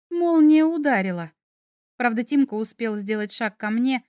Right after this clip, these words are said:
и на месте, где стоял парень, появился черный выжженный круг.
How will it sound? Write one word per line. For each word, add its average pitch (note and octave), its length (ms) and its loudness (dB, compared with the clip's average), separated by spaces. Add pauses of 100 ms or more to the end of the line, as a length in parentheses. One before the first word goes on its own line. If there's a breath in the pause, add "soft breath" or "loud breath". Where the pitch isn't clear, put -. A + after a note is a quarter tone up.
(240)
и D#4+ 100 0
на F#4 120 2
месте, G#4 280 -8
где A#3 180 -4
стоял B3+ 340 -2
парень, C4 400 0
появился B3+ 580 -2
черный C4+ 520 -2
выжженный A3+ 580 -4
круг. F#3+ 480 -8